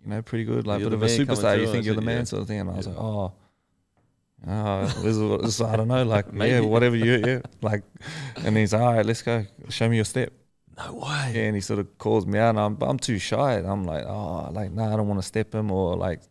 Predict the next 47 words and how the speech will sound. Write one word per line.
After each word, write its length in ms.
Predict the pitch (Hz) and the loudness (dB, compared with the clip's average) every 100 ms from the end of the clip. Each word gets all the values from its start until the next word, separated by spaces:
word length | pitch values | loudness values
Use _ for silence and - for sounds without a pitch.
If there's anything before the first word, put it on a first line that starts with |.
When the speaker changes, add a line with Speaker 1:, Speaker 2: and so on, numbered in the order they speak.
| - | -8
Speaker 1:
you 100 | 110 | 0
know 80 | 123 | 2
what 80 | 120 | 2
I 40 | |
mean? 200 | 147 180 | 0 0
Speaker 2:
Yeah, 120 | 131 | 0
yeah, 60 | 120 120 120 110 | 0 2 0 2
yeah. 60 | |
Speaker 1:
And 80 | 107 | 2
he's, 220 | 113 104 | 2 2
like, 140 | 107 110 | 0 0
full, 440 | - - - - - - | -2 -2 -2 -4 -12 -8
like, 140 | 110 101 | -4 0
marking 400 | 131 135 - 117 | 0 0 0 2
me 80 | |
up 340 | 139 131 - - | 4 4 2 -2
Speaker 2:
Yeah. 140 | 95 | -2
Speaker 1:
and 100 | 110 | -2
say, 120 | - - 143 143 | -4 -4 -2 -2
"Yeah, 60 | 135 | -6
there's 280 | 110 117 117 | -2 -2 -4
the 180 | - 113 | -6 -4
outline," 420 | 127 123 123 120 | -2 0 0 -2
sort 200 | 120 117 | -4 -6
of 60 | 127 | -4
thing, 260 | 151 160 151 | -6 -6 -8
and 80 | 98 | -4
Speaker 2:
Mm. 40 | |
Speaker 1:
stand 240 | 98 117 | 0 0
in 80 | 113 | 0
front 220 | - 120 | -2 -4
of 60 | 127 | -2
me, 60 | 117 | -2
this 160 | 104 | -4
big 200 | 120 123 | -6 -6
dude. 180 | 120 113 | -4 -4
So 120 | - 104 | -2 -4
I 40 | |
sort 200 | 110 147 | 0 -2
of 80 | 135 | 0
try 220 | - 127 | 4 4
and 80 | 117 | 4
step 300 | - 131 - | 2 0 0
him, 140 | 127 | 0
but 100 | 113 107 | 2 2
I'm 140 | 104 | 2
like, 260 | 101 101 | 0 -2